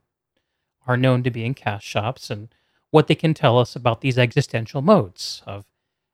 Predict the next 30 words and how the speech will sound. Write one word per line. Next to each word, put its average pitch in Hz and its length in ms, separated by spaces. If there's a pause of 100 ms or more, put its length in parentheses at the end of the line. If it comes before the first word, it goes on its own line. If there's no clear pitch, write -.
(120)
having 113 560 (180)
versus 123 260
being. 107 440 (2250)
So 247 420
there 175 220
are 165 40
boosts 220 520
in 117 100
cash 110 280
shops. - 420
What 131 140
do 143 120
boosts 135 420
do? 220 520
They 143 180
help 180 280
you 175 100
skip - 520 (340)
progression, 110 680 (140)
help 165 140
you 143 60
skip - 380
to 170 100
the 147 120
end 127 180
of 117 100
a 120 60
progression 107 500
experience. - 640
So 120 280